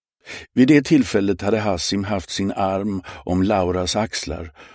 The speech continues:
och känt hur hon rist till. Efteråt hade de suttit vid köksbordet och druckit kaffe. Laura hade stirrat på överfallslarmet som satt kring hennes handled. Visserligen var det snyggt kamouflerat,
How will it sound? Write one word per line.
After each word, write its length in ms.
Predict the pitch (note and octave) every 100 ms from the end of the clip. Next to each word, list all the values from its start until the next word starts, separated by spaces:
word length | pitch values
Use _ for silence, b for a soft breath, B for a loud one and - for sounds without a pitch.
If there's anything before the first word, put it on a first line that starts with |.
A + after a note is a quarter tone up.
| B
och 120 | -
känt 580 | G#2+ - G#2 G2+ F#2 - -
hur 180 | F#2+
hon 140 | F#2 F#2
rist 300 | G#2 - -
till. 260 | G#2+ G2+ - _ _ _ _ _ _ _ _ _ B B -
Efteråt 600 | B2 - A2 A2+ A#2 -
hade 120 | G2+
de 120 | G2
suttit 360 | F#2+ A#2+ - -
vid 60 |
köksbordet 640 | E2+ A2+ - - D2+ E2 E2+
och 60 | F2
druckit 320 | F2+ E2 -
kaffe. 380 | A2 A2 - - _ _ _ _ _ _ _ _ _ B B B
Laura 420 | G#2+ A#2 B2 A#2+
hade 200 | A#2 A2
stirrat 520 | - - B2 F2 F2+
på 180 | - F2+
överfallslarmet 1200 | G#2+ B2 F2+ - E2 E2+ F#2+ E2+ E2 F2 - - B B
som 160 | - F#2+
satt 300 | - F#2 -
kring 220 | F#2 F2+
hennes 240 | F2 D#2+
handled. 440 | A2+ A2 C2 - - _ _ _ _ _ _ _ _ B B
Visserligen 680 | - C3+ - C3+ C#3+ A2 G#2+
var 100 | G#2
det 180 | G2 G2
snyggt 560 | - - A2+ F#2+ _ -
kamouflerat, 920 | G#2 G#2 - G2 G#2 A2 - _